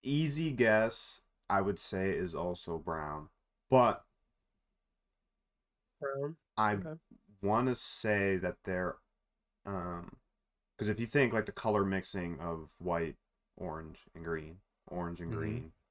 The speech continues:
Speaker 1: you get brown.
Speaker 2: Mm-hmm.
Speaker 1: I w-, don't know why. I think I've seen, like, a post or something. I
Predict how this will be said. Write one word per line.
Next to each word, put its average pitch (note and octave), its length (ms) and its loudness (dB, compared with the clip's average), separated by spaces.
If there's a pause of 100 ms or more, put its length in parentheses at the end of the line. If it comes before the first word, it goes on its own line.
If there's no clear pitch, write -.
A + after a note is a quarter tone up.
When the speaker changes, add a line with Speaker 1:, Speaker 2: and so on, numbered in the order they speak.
(160)
Speaker 1:
you D#2+ 80 -12
get D2+ 120 -8
brown. D#2 320 -8 (840)
Speaker 2:
Mm-hmm. D3 200 -4 (1160)
Speaker 1:
I G#2+ 180 0 (220)
w-, - 340 -12
don't C3 300 4
know C#3+ 160 6
why. A2+ 640 4 (220)
I G#2 40 -8
think C3+ 200 0
I've B2 120 0
seen, A#2 220 -2
like, G2+ 120 -2
a E2+ 40 -6
post A2 500 0
or E2+ 80 -4
something. G2 540 -4
I E2+ 80 -10